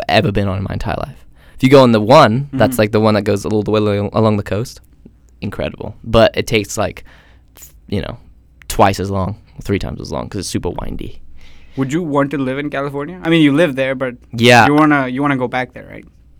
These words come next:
Speaker 1: Uh, I think my current plan is to go back there.
Speaker 2: Yeah?
Speaker 1: Um, it's super expensive.
Speaker 2: Really?
Speaker 1: Um, to live.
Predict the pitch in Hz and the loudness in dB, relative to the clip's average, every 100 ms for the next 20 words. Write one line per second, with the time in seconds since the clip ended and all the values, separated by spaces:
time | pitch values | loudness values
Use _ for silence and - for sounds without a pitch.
0 | - - 143 139 127 117 - 127 - 147 | -4 6 10 10 10 6 6 4 6 4
1 | 156 - 127 - - 143 143 131 113 107 | 2 4 2 2 0 2 2 4 4 4
2 | 107 107 - 110 101 - - - 101 95 | 2 -2 -2 -2 -2 -8 -8 -6 -4 -4
3 | - - 113 123 - 135 110 104 98 95 | -4 -4 -2 -2 -4 0 4 4 2 0
4 | 98 - - - - _ - - - - | -4 -10 -20 -20 -20 _ -8 -6 -6 -8
5 | - - 123 110 92 - 55 - - - | -8 -2 0 2 -2 -4 -8 -8 -14 -18
6 | - - - 440 220 95 80 - - _ | -20 -20 -2 2 4 4 0 -6 -16 _
7 | _ - 117 104 78 - | _ -2 0 2 0 -8